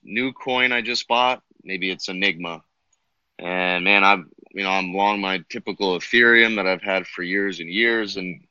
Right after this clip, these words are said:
it's, it's a choice of, okay, do I wanna take some profits on my Ethereum, or, you know, this, this, this new coin I just bought, I look at it on my phone and say, uh,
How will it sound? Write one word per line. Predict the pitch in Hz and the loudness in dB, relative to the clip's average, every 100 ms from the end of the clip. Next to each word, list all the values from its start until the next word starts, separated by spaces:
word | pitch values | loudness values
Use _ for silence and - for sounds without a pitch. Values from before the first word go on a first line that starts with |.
| _ _ _ _ _ _ _ | _ _ _ _ _ _ _
it's, | - - - - _ - | -14 -12 -14 -16 _ -16
it's | 98 | -10
a | 101 | -6
choice | - 113 104 - | 0 2 4 4
of, | 101 90 - - | 2 0 -4 -8
okay, | 110 - 101 101 - _ _ _ _ _ _ _ _ _ - | -6 4 4 4 0 _ _ _ _ _ _ _ _ _ -12
do | 95 | -2
I | 98 | 0
wanna | 101 95 | 2 0
take | - 101 - | 2 0 2
some | 101 92 90 87 - _ _ _ _ _ - | -2 -2 -4 -6 -10 _ _ _ _ _ -6
profits | 107 104 101 - | 2 2 0 -8
on | 92 | -4
my | 85 80 | -2 -4
Ethereum, | - 110 147 160 170 160 _ _ _ _ - | 0 2 4 2 0 -6 _ _ _ _ -10
or, | 87 90 90 90 90 85 - _ _ - _ _ _ _ _ | -4 0 4 4 4 0 -4 _ _ -20 _ _ _ _ _
you | - | -6
know, | 95 95 | 0 2
this, | 95 92 - - - _ _ _ _ - | 2 2 0 0 -4 _ _ _ _ -8
this, | 95 - - | -4 -4 -4
this | 101 - | -4 2
new | 117 | 2
coin | 117 139 131 | 4 4 6
I | 123 | 4
just | 120 - | 2 0
bought, | 123 123 123 | 6 6 8
I | 107 | 4
look | 107 107 | 0 -2
at | |
it | 107 104 | 0 0
on | 98 | -2
my | 92 | -6
phone | - 104 104 101 | -8 -6 -6 -6
and | 92 | -8
say, | 92 87 | -6 -4
uh, | 90 92 92 | -2 -2 -2